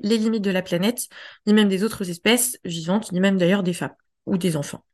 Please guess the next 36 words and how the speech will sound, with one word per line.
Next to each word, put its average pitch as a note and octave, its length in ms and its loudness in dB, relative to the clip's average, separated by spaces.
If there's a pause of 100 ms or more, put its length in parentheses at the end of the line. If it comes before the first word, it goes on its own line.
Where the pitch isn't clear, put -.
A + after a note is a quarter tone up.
Il E3+ 60 4
y - 20 4
a - 20 4
eu E3 60 0
trente-quatre A3+ 440 0
modèles G3+ 280 4
de F3 80 0
civilisation F#3 720 0
dans F#3 100 2
l'histoire E3+ 300 -2
du D#3+ 100 -6
monde, A3+ 380 0
et G3 60 4
elles F3+ 120 4
ont F3 80 2
toutes C#4+ 200 0
fini C4+ 200 -2
par A#3+ 160 2
s'effondrer, F#3+ 460 -4 (240)
à F#3 100 4
cause A#3+ 220 4
justement G3 340 2
de A3+ 80 4
leur G3+ 140 2
caractère F#3+ 460 0 (100)
insoutenable, F#3 640 -2 (640)
la F#3 80 4
civilisation G#3+ 640 4
industrielle G3+ 500 2
dans F3 100 2
laquelle F#3+ 380 2
nous A3 140 4
on G#3 80 2
se - 100 -4
trouve G#3+ 220 -2
aujourd'hui, F3+ 360 -4